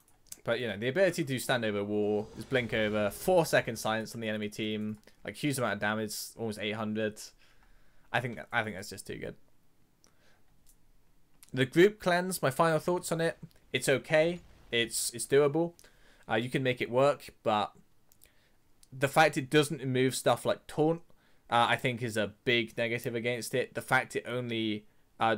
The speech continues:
removes them, and if they have something like, if they have a second stun to follow up, this is gonna do nothing against Diablo, for example.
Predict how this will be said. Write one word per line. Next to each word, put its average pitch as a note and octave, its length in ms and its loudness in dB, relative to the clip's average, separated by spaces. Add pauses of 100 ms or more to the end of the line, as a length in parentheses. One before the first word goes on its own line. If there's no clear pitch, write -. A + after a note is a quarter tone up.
(100)
removes B2+ 500 0
them, A3+ 340 -4 (380)
and A2+ 600 0
if C#3 160 -2
they C#3 140 2
have B2+ 280 0
something C3 540 -4
like, G#2+ 380 -2 (680)
if - 100 -18
they D#3+ 100 4
have C#3+ 160 0
a A#2+ 80 -2
second A#2+ 760 0
stun - 380 -4
to A2 60 -6
follow G#2+ 300 0
up, B2+ 280 2 (260)
this B2+ 160 -4
is - 60 -6
gonna A#2 100 0
do G#2+ 80 -2
nothing G#2+ 460 -2
against G#2 260 -6
Diablo, C#3+ 480 2
for D#3+ 160 -2
example. D3 720 0